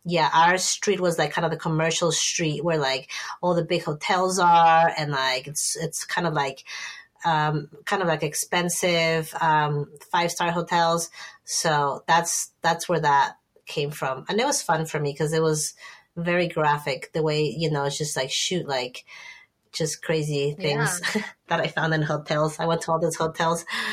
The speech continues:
Speaker 1: Um, so yeah, that was fun. But there was the, another project that we used to call it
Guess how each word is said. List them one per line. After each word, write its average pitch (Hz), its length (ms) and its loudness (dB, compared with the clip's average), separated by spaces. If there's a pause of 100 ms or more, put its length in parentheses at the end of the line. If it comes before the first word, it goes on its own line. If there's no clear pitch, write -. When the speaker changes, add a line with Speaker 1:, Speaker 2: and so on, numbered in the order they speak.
(420)
Speaker 1:
Um, 147 400 2
so - 140 -6
yeah, 131 140 0
that 147 120 0
was 139 160 -4
fun. - 220 -6 (480)
But 170 140 -2
there 190 100 4
was 226 340 4
the, 208 180 2
another 233 300 4
project 190 380 4
that 175 100 4
we 180 80 4
used 185 140 2
to 196 80 -2
call 180 200 2
it 175 300 -2